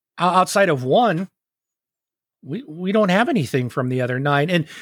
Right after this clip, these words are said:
and these are, um, what, so we've got one, two, three, four, five, six, seven of these ten are first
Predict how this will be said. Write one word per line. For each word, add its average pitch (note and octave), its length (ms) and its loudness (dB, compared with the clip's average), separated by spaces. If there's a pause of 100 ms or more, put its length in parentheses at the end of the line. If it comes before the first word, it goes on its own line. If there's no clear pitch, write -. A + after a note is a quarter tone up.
(240)
and F#3 200 2
these C4 640 0
are, F#3 580 2 (680)
um, D3 300 0
what, D3+ 180 0
so E3 100 -2
we've D3 180 4
got C#3 680 0 (400)
one, A3 640 2 (640)
two, F3+ 760 2 (100)
three, A#3 640 -2
four, D#3 760 0
five, F#3+ 380 -2
six, - 200 -6 (200)
seven D#4 640 2
of F#3+ 160 2
these F#3 280 0
ten D#3+ 540 -4 (320)
are C3+ 160 0
first - 520 -2